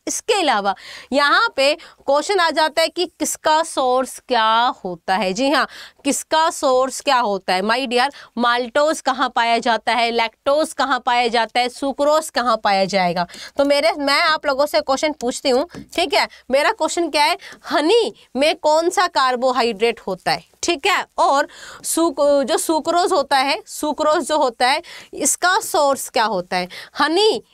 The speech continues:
में कौन सा कार्बोहाइड्रेट है और आपको बताना है सुक्रोज का सोर्स क्या है। बोलो जी, राइट आंसर क्या जाएगा? "मैम, मैं तो पहली बार क्लास में आई हूँ।" कोई बात नहीं मेरे बच्चा, जो पहली बार आए हैं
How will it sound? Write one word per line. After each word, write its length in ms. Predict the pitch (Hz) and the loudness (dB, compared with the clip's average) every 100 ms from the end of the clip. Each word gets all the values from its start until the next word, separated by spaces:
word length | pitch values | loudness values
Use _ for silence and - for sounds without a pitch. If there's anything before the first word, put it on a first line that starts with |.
| _ 247 | _ 0
में 220 | 294 330 | 0 2
कौन 320 | 294 277 285 | 0 0 0
सा 160 | 320 330 | 0 0
कार्बोहाइड्रेट 1040 | 302 233 220 214 226 233 240 226 285 - | 0 0 0 0 0 0 0 0 0 0
है 200 | 320 370 - - - | 0 0 -4 -14 -2
और 180 | 269 320 | 2 2
आपको 300 | 285 285 320 | 2 0 -4
बताना 400 | 294 311 311 320 | -2 0 0 2
है 240 | 349 403 | 2 0
सुक्रोज 840 | 440 - - 311 302 330 320 339 - | -4 -12 -4 -4 -2 0 2 2 0
का 240 | - 302 339 | 0 0 0
सोर्स 440 | - 262 254 - | 0 2 2 0
क्या 160 | 269 220 | -2 -2
है। 80 | 208 | 0
बोलो 240 | 294 320 | 2 2
जी, 120 | 330 | 0
राइट 220 | 311 285 | 0 0
आंसर 240 | 277 277 277 | -2 -2 -2
क्या 180 | 285 254 | 0 0
जाएगा? 440 | 240 220 208 214 - - - - | 2 0 2 -2 -4 -14 -12 -2
"मैम, 300 | 277 370 440 | 0 2 2
मैं 140 | 339 330 | 0 0
तो 120 | 392 | -2
पहली 320 | - 320 294 | 0 0 0
बार 180 | 294 302 | 0 0
क्लास 380 | - 254 254 - | 0 0 0 0
में 100 | 247 | 0
आई 80 | 233 | 0
हूँ।" 100 | 247 | 0
कोई 280 | 320 349 294 | 0 0 0
बात 280 | 247 220 | -2 -2
नहीं 160 | 220 220 | -4 -2
मेरे 180 | 220 220 | -2 -2
बच्चा, 260 | 226 - 302 | -2 -2 -2
जो 120 | 330 | -2
पहली 320 | 269 240 262 | -4 -4 -2
बार 180 | 254 262 | 0 0
आए 180 | 262 262 | 0 -2
हैं 160 | 302 | -2